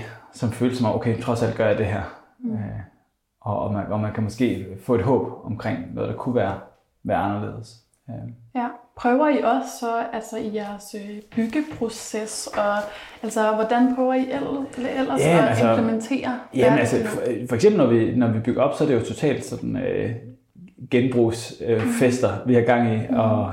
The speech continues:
Speaker 1: øh, og, og det er mega fedt, fordi folk ved, at de skal bare komme forbi, hvis de har noget, nogle plader, eller sådan, så der er alle mulige mærkelige folk, der, der ringer og sender billeder, hvis de har et eller andet, fordi de ved, vi er sådan nogle, der godt kan lide at genbruge ting.
Speaker 2: Ja.
Speaker 1: Øhm,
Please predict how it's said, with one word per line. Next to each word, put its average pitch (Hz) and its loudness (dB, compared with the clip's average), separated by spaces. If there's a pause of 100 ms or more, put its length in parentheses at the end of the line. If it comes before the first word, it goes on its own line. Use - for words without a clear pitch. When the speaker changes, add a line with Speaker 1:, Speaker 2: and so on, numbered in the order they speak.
(100)
Speaker 1:
øh, 104 0 (120)
og, 123 2
og 127 2
det 160 6
er 160 4
mega 175 6
fedt, 185 2
fordi 117 2
folk 151 2
ved, 180 4
at 113 -4
de 107 -2
skal - -4
bare 147 4
komme 127 0
forbi, 135 2
hvis 151 2
de - -2
har 135 2
noget, 110 4 (420)
nogle 127 6
plader, 135 8
eller 147 6
sådan, 120 -4
så 123 -2
der 117 4
er 123 0
alle 185 6
mulige 151 4
mærkelige 135 2
folk, 135 0
der, 120 -2
der 120 0
ringer 131 4
og 151 2
sender 113 0
billeder, 135 6
hvis - -2
de 123 0
har 131 4
et 131 6
eller 127 2
andet, 127 2
fordi 131 2
de 117 0
ved, 151 6
vi 117 2
er 110 0
sådan 117 0
nogle, 127 4
der 127 4
godt 127 -2
kan 139 0
lide 123 4
at 131 4
genbruge 143 0
ting. 165 2 (640)
Speaker 2:
Ja. 113 4
Speaker 1:
Øhm, 98 0